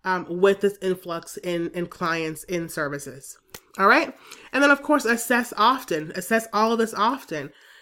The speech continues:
you know, 'cause stay in gratitude often. Um, take a look at your business goal often, right? The offers and your lead source and, like, none of this is set it and forget it.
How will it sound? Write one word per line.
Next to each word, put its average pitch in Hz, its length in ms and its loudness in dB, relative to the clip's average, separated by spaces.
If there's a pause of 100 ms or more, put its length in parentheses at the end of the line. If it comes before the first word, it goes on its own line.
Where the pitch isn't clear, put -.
(100)
you 214 120 -2
know, 196 380 4 (260)
'cause 214 180 -4
stay - 420 4
in 247 80 4
gratitude 233 540 4
often. 160 640 -2 (520)
Um, 190 180 0
take 240 160 0
a 247 60 4
look 254 100 2
at 254 40 0
your 233 80 2
business 240 340 2
goal 247 260 -2
often, 175 500 0
right? 180 340 -2
The 196 140 -2
offers 185 720 0
and 196 160 -2
your 208 80 0
lead 302 300 4
source 175 360 -2
and, 190 200 -4
like, 196 180 -2
none 269 120 4
of 320 100 4
this 302 180 0
is 269 140 0
set 254 100 2
it 214 60 2
and 220 100 -4
forget 202 240 0
it. - 160 -8